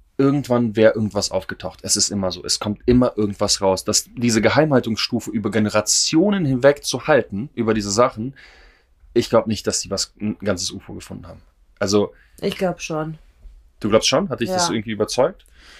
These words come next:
Speaker 2: Nee, ich, ich dachte schon, ich, ich hab schon viel vorher geglaubt, bevor du mir das jetzt alles erzählt hast, dass, äh,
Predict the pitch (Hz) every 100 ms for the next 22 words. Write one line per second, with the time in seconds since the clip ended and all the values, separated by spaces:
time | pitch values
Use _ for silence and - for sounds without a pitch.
0 | - 185 196 233 214 - - 185 185 -
1 | 202 190 190 170 180 - 165 185 180 180
2 | 185 196 185 - 165 180 170 156 165 160
3 | 160 165 165 165 170 160 165 104 160 165
4 | - 165 156 165 - - 160 160 - -
5 | 156 156 156 151